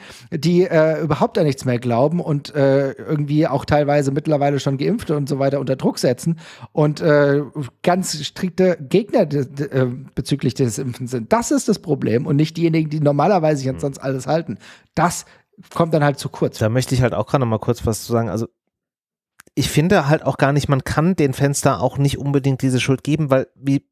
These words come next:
Speaker 2: Patricia so richtig gesagt hat, was haben sie denn falsch gemacht? Also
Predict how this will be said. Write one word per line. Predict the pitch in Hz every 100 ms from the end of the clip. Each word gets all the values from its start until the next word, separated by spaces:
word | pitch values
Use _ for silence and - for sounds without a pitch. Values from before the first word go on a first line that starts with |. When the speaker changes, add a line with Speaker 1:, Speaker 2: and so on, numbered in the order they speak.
| _
Speaker 2:
Patricia | 139 - 147 147
so | 135
richtig | 135 - -
gesagt | 147 143
hat, | 151
was | 131 -
haben | 160
sie | 151
denn | 131 131
falsch | - 151 -
gemacht? | 139 113 98 120
Also | 127